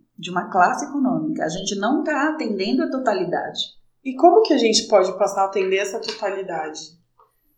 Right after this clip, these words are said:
Speaker 1: Na verdade, é, você não vê ninguém andando pela, pela rua, né? Tá todo mundo vestido, gordos e magros. Estamos todos vestidos. Acontece,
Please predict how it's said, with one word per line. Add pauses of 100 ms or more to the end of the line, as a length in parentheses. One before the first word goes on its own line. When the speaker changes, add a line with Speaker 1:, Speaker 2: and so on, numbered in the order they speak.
(540)
Speaker 1:
Na
verdade, (220)
é, (100)
você
não
vê
ninguém
andando
pela,
pela
rua,
né? (200)
Tá
todo
mundo
vestido,
gordos
e
magros. (500)
Estamos
todos
vestidos.
Acontece,